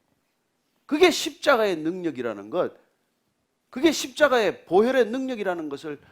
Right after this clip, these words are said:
우리가 다 같이 기억하는 밤이 되기를 축복합니다. 그래서 십자가는 하나님의 능력이요, 하나님의 지혜가 되는 것입니다. 그 앞에 우리는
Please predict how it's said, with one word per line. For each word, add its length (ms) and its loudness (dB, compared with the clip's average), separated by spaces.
우리가 220 -8
다 120 -14
같이 300 -10
기억하는 420 -10
밤이 240 -14
되기를 320 -18
축복합니다. 560 -20
그래서 340 -10
십자가는 800 -14
하나님의 440 -8
능력이요, 480 -4
하나님의 420 -6
지혜가 540 -6
되는 260 -12
것입니다. 400 -16
그 160 -2
앞에 200 4
우리는 320 -4